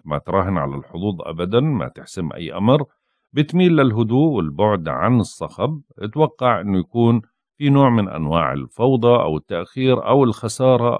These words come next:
أو حتى ممكن أشخاص توعدك بشيء هذا اليوم ما توفي فيه. برج الثور.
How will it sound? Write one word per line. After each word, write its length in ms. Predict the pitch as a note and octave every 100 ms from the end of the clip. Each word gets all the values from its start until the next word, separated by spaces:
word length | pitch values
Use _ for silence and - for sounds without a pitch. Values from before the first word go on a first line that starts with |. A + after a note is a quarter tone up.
| -
أو 140 | C3
حتى 500 | - F#3 - G2+ D2
ممكن 400 | B1+ G#2 G#2+ A2
أشخاص 420 | E2+ G#2 - G#2+ -
توعدك 580 | A#2+ A#2 F#2+ F#2 -
بشيء 520 | D#2+ C#2+ - B2 F3 -
هذا 220 | D#2+ E2+ D2+
اليوم 420 | C2+ E2 A#2+ B1
ما 240 | D2+ A#2+
توفي 420 | A#2 - A1+ - C2
فيه. 240 | - A1+ _ _ _ _ _ _ _ _ _ _ _ _ _ _ _ _ _ _ _ _ _ _ _ _ _ _ _ _ _ _ _ _ _ _ _ _ _ _ _ _ _ _
برج 400 | E2 F#2 D#2 C2
الثور. 480 | F#2 - D2 A#1